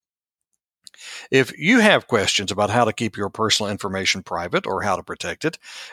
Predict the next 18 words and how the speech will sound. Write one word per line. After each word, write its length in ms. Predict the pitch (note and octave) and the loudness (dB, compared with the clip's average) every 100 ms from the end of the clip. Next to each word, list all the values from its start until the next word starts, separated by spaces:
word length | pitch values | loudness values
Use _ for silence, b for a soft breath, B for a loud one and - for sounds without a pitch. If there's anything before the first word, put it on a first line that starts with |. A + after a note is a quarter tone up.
| _ | _
visit 340 | A2 A2 F3 | 2 2 2
I 220 | - G2 D3+ | 0 2 2
D 200 | D#3 D3 | 2 0
theft 280 | C#3+ C#3 | 2 4
center 340 | - D#3 D3 C#3+ | 4 4 2 2
dot 300 | G#2+ C#3 D#3 | 2 2 2
org, 400 | G3+ B2+ A#2 - _ b b _ | 2 2 0 -2 _ b b _
where 260 | G2 C#3 | -2 -2
you'll 240 | A2+ A2 C3+ | 2 0 2
find 300 | G#2+ G#2+ F#2+ | 2 2 2
helpful 320 | C#3+ F#3 G3+ | -2 -2 -4
tips 340 | - C#3 - | 0 0 2
on 180 | F3 E3+ | 0 2
these 280 | D3 D#3+ C3+ | 2 2 2
and 220 | C#3+ A#2+ | 2 2
many 240 | B2 B2+ A#2 | 2 2 2
other 200 | G#2+ A#2 | 0 0
topics. 540 | C3+ C#3 - - - | 2 2 0 -6 -6